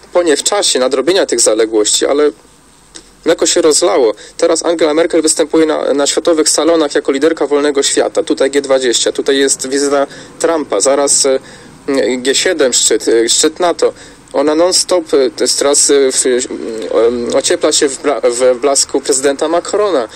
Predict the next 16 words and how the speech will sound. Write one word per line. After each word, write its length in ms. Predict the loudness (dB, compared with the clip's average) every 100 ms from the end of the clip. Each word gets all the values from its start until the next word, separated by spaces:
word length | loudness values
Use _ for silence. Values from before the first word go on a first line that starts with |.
| -18
który 240 | -6 0 0
jest 180 | 0 0
niesamowicie 520 | 0 2 2 2 0
popularny 500 | 0 2 2 0 -2
w 40 |
Niemczech. 340 | -2 -4 -4 -4
Niemcy 200 | -2 0
zapadli 420 | 0 0 0 0
na 140 | 0
taką, 360 | -4 -2 0 -2 -6 -20 -10 -4
e, 260 | 0 0
makronomanię, 760 | 0 -2 0 2 2 2 2 2
można 260 | 2 0
powiedzieć. 560 | 0 0 2 0 -2 -6 -12 -20 -20 -20 _ _ _ _ _ _ _ -16 -6
Tutaj 320 | 0 2 2
w, 220 | -4